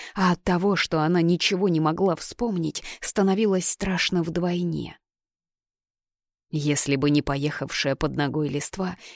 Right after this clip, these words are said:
кто знает, куда бы занесло Эльвиру. А так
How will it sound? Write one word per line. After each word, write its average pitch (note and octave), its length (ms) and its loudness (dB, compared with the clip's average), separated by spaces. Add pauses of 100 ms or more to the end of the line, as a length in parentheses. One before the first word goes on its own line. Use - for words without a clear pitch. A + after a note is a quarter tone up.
кто F#3 300 2
знает, F3+ 480 0
куда F3 320 0
бы E3+ 160 0
занесло E3 560 0
Эльвиру. - 560 -4 (380)
А F#3 120 0
так - 300 -2